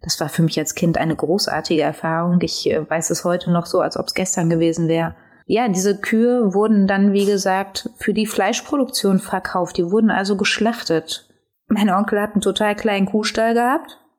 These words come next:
Also das war nix mit großer Industrie. Und ja, der hatte Ferienwohnung auf seinem Bauernhof noch, ich glaub, zwei oder drei Stück. Weil der hätte auch von dieser Fleischproduktion gar nicht leben können. Und machen wir uns nichts vor,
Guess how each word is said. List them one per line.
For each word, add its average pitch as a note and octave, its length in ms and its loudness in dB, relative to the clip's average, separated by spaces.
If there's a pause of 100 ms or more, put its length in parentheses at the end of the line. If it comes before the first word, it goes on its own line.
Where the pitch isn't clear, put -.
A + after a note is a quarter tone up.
(320)
Also E3+ 300 0 (180)
das D#3+ 240 -4
war F#3+ 200 0
nix G#3+ 300 2
mit G#3 160 0
großer G#3+ 380 0
Industrie. G3 840 0 (640)
Und A3 280 -2 (200)
ja, G#3+ 280 2
der G3 380 0
hatte A3+ 180 -2
Ferienwohnung F3+ 1080 2
auf F3 140 0
seinem F#3 260 0
Bauernhof F3 600 0
noch, F3 160 0
ich E3+ 100 -4
glaub, F#3 240 -4
zwei G3+ 260 0
oder F#3+ 200 2
drei F3+ 240 -2
Stück. - 440 -4 (280)
Weil F3+ 160 0
der F3 100 0
hätte G3 260 -2
auch - 80 -8
von F#3 160 0
dieser F3+ 220 2
Fleischproduktion F#3 960 -2
gar E3+ 120 0
nicht F3 200 -2
leben C4+ 220 2
können. G3+ 200 0
Und E3+ 140 -2
machen A3 240 0
wir D#3 80 0
uns E3+ 180 -4
nichts F#3 160 -2
vor, A3+ 560 -2